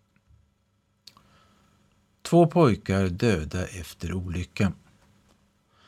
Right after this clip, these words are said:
I fredags var det en olycka i orten Grebbestad. En A-traktor hade kört av vägen och in i ett träd. Fyra pojkar i femtonårsåldern fanns i bilen.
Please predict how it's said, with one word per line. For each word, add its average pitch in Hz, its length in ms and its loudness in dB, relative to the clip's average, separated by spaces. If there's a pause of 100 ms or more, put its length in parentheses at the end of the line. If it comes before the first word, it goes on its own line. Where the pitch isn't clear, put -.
(240)
I 147 80 0
fredags 170 560 4
var 80 180 -2
det 80 140 -6
en 95 120 2
olycka 104 720 0
i 160 100 0
orten 87 520 -4
Grebbestad. 90 960 -6 (1000)
En 151 320 4
A-traktor 101 800 0
hade 110 240 0
kört 98 340 -2
av 87 180 -2
vägen 90 560 -4 (240)
och 139 120 -2
in 78 180 -2
i 78 120 -4
ett 80 100 -12
träd. 87 380 -6 (1700)
Fyra 151 360 6
pojkar 104 680 2
i 95 120 -4
femtonårsåldern 95 1040 0
fanns 127 580 -4
i 101 40 -4
bilen. 76 460 -8